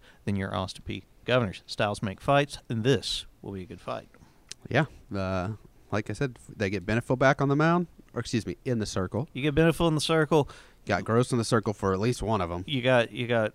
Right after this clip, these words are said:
Speaker 1: Lexi Osowski doing Lexi Osowski stuff.
Speaker 2: Get Bailey Shorter back in the lineup this week. Get, uh, Kelsey Gross still swinging that bat. Big triple from Kelsey the other day.
Speaker 1: Really?
Speaker 2: Oh, yeah.
Speaker 1: She can do it all, man.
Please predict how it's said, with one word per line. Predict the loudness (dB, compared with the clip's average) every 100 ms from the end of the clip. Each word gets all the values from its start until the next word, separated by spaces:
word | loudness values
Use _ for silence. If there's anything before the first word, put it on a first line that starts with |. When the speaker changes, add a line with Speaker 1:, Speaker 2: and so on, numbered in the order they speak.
| -2
Speaker 1:
Lexi | -2 -2 -4
Osowski | 0 0 -2 -4
doing | -2 -2 0
Lexi | -2 -2 -4
Osowski | -6 -4 -4 -4 -10
stuff. | -6 -6 -6 -12 -20 -20 _ _ -6
Speaker 2:
Get | 0
Bailey | 2 0
Shorter | 2 4 4
back | 4 2
in |
the | 4
lineup | 4 4 4
this | 0 2
week. | 2 2 0 -12 -20 -20 _ _ _ _
Get, | -6 -4 -2
uh, | -4 -4 -6
Kelsey | -6 -6 -4
Gross | -4 -4
still | -4 -6
swinging | -4 -4 -2
that |
bat. | -2 -2 -4 -20 -12 -4
Big | -2
triple | 2 2 2
from | -2
Kelsey | 0 2 2 0
the | 0
other | 0
day. | -4 -6 -10 -20 -20 _ _ -6
Speaker 1:
Really? | 0 2 0 -2
Speaker 2:
Oh, | 0 2
yeah. | 2 0 -4 _ -20 -20 -20 -20 -20 _ _ -10
Speaker 1:
She | -6
can | -2 4
do | 4
it | 6
all, | 2
man. | -2 -8